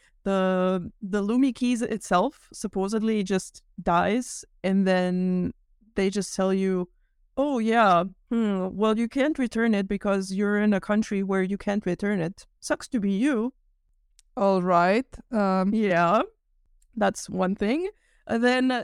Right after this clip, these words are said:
Speaker 1: the problem is with the firmware, and then they released a firmware update, but you cannot charge the thing, so you cannot update the firmware.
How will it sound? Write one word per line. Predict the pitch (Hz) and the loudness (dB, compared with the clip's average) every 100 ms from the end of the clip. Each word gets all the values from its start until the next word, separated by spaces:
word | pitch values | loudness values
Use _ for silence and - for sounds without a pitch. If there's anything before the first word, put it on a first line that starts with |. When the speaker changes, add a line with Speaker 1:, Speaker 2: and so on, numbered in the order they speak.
| - | -6
Speaker 1:
the | 226 233 | -8 -2
problem | 262 311 494 415 | 0 0 0 -2
is | 269 - | -4 -4
with | 220 | -8
the | 208 | -8
firmware, | - 190 226 392 453 415 381 - | -6 -4 -4 -4 -6 -4 -4 -2
and | 254 269 | 0 2
then | 311 320 285 - | 0 0 -4 -6
they | 240 254 269 | -6 -4 -2
released | 269 262 269 294 - - - - | -2 -4 -4 -8 -10 -16 -18 -8
a | 233 | -8
firmware | - 254 277 262 226 - | -2 0 2 2 0 0
update, | 196 220 - 269 508 - - _ _ _ _ - | -2 -4 -2 -4 -4 -10 -20 _ _ _ _ -4
but | 233 - | -4 -4
you | 247 | -4
cannot | - 262 262 262 - | 0 2 2 -2 -6
charge | - 226 262 247 | -2 0 -2 -4
the | 285 | -6
thing, | - 285 294 294 | -2 0 2 2
so | 269 | 0
you | 240 226 | 0 0
cannot | 240 226 226 | 2 0 0
update | 208 - 214 208 | -4 -2 -4 -2
the | 202 | -6
firmware. | - 208 247 262 285 | -2 0 2 2 0